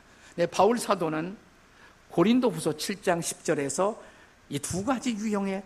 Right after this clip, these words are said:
가난을 분류하고 있습니다. 자, 한번 고린도후서 칠 장 십 절을 같이 읽겠습니다. 시작. "하나님의 뜻대로 하는 근심은 후회할 것이 없는 구원에 이르는 회개를 이루는 것이요,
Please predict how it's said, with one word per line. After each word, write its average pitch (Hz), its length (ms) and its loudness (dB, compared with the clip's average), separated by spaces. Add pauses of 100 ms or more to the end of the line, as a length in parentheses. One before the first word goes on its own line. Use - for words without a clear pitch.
가난을 156 600 -2 (200)
분류하고 160 560 4
있습니다. 90 360 -10 (840)
자, - 300 0
한번 170 260 0
고린도후서 185 540 0
칠 190 220 -6
장 170 180 -2
십 - 200 -6
절을 135 380 -2
같이 160 260 -2
읽겠습니다. 117 640 -6
시작. 151 800 -2 (640)
"하나님의 175 560 4
뜻대로 240 460 4
하는 208 340 2
근심은 156 640 2 (300)
후회할 170 480 4
것이 160 200 2
없는 151 320 0
구원에 190 520 0
이르는 156 480 0 (340)
회개를 196 420 6
이루는 143 300 0
것이요, 151 460 -4